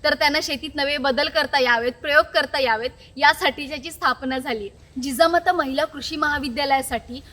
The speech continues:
डॉक्टर तानाजीराव चोरगे शिक्षण संस्थेने जवळजवळ दोनशे पन्नास एकर जमीन राखीव ठेवली आहे. मंडळी, ह्या शिक्षण संस्थेअंतर्गत आधीपासूनच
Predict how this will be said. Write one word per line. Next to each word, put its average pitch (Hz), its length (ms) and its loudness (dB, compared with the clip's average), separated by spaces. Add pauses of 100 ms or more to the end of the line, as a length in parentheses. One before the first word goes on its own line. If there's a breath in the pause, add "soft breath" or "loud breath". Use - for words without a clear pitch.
(140)
डॉक्टर 277 280 -2
तानाजीराव 311 640 6
चोरगे 302 360 -4
शिक्षण 311 380 -6
संस्थेने 320 560 -4 (380 soft breath)
जवळजवळ 294 640 6 (260 soft breath)
दोनशे 294 340 0 (120)
पन्नास 320 340 0
एकर 339 240 4
जमीन 302 340 0
राखीव 294 340 6
ठेवली 226 320 -4
आहे. - 580 -12
मंडळी, 277 400 4 (320 loud breath)
ह्या 320 180 2
शिक्षण 349 320 0
संस्थेअंतर्गत 294 1120 -4
आधीपासूनच 247 720 0